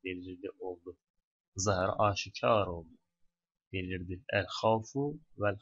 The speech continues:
hacel. Korku ve utanma. Ala vecihi. Onun yüzü üzerinde. E şıkkı bu şekilde mana çıkar. D'de ne var? Zaharal havfu vel hacelu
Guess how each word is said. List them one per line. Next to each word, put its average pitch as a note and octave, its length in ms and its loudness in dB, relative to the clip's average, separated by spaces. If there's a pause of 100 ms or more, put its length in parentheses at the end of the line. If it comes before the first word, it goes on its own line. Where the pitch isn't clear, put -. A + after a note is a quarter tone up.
hacel. F#2 260 0 (240)
Korku G#2+ 360 -2
ve A2+ 80 2 (180)
utanma. F#2 420 -6 (680)
Ala A2 540 12
vecihi. F2+ 580 0
Onun G2+ 280 0
yüzü F#2+ 520 -4
üzerinde. F2 560 -10 (2500)
E A#2+ 180 6
şıkkı - 360 0
bu C#3+ 100 -6
şekilde A2 380 -2
mana G#2+ 400 4
çıkar. - 360 -4 (120)
D'de A#2+ 600 6
ne D3+ 120 4
var? G#2+ 360 6 (300)
Zaharal A2 640 8 (140)
havfu G#2 580 2
vel G#2+ 240 8 (180)
hacelu G2+ 480 2